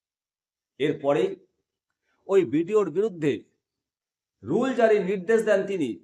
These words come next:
সেই সঙ্গে আদালতের নির্দেশ কার্যকর না করার জন্য ওই বিডিওকে কেন এক মাসের জন্য জেলে পাঠানো হবে না, সেই প্রশ্নেরও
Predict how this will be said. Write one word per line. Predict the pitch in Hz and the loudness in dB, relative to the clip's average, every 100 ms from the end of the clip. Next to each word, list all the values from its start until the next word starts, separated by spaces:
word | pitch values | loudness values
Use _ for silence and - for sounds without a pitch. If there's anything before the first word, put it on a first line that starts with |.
| - _ _ _ _ _ _ | -20 _ _ _ _ _ _
সেই | - 170 175 | -14 -8 -8
সঙ্গে | 165 170 175 170 156 - _ _ _ _ _ _ _ _ _ _ _ _ | -8 -8 -4 -4 -4 -8 _ _ _ _ _ _ _ _ _ _ _ _
আদালতের | 120 190 240 240 233 196 | -6 2 6 6 4 -2
নির্দেশ | 190 180 220 220 - - _ _ _ _ _ _ _ _ _ _ _ - | -2 0 0 0 -6 -18 _ _ _ _ _ _ _ _ _ _ _ -8
কার্যকর | 147 151 220 202 190 | -6 -4 -4 0 0
না | 165 156 180 180 | 0 -2 -2 -2
করার | 175 170 139 | -4 -4 -4
জন্য | 170 185 120 - - _ _ _ _ _ _ - | -6 -4 -6 -8 -20 _ _ _ _ _ _ -2
ওই | 147 | -2
বিডিওকে | 147 151 190 185 180 175 _ _ _ _ - | 0 0 0 -2 -6 -8 _ _ _ _ -6
কেন | 185 196 226 214 - _ _ _ - | -2 0 0 -2 -6 _ _ _ -6
এক | 185 185 | -6 -4
মাসের | 185 185 202 | -6 -6 -8
জন্য | 147 165 151 | -8 -6 -6
জেলে | 107 160 170 | -6 -6 -4
পাঠানো | 156 135 143 135 | -4 -6 -6 -8
হবে | 107 165 | -6 -4
না, | 185 98 - _ _ _ _ _ _ _ _ | -4 -6 -12 _ _ _ _ _ _ _ _
সেই | - - 220 269 | -18 0 2 2
প্রশ্নেরও | - 196 180 - 226 175 - | 0 -8 -8 -6 -2 -2 -4